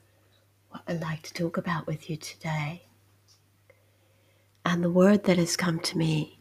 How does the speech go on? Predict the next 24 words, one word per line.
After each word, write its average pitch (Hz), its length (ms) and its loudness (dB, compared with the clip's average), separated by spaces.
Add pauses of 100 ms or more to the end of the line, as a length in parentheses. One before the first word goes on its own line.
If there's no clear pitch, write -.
(140)
is 175 200 0
healing. 165 500 0 (4000)
There 202 100 4
are 185 80 6
several 180 360 6
people 180 400 2
in 170 100 6
my 170 100 6
life 170 360 4
at 180 140 0
the 175 80 0
moment 170 600 2
that 170 240 0
are 165 140 2
going 170 300 -2
through, 170 460 0
um, 165 340 -4 (420)
some 180 180 -2
difficult 175 720 0 (580)
issues 190 720 6 (720)
on 165 80 0
a 156 80 0
physical 180 460 4
level. 170 460 4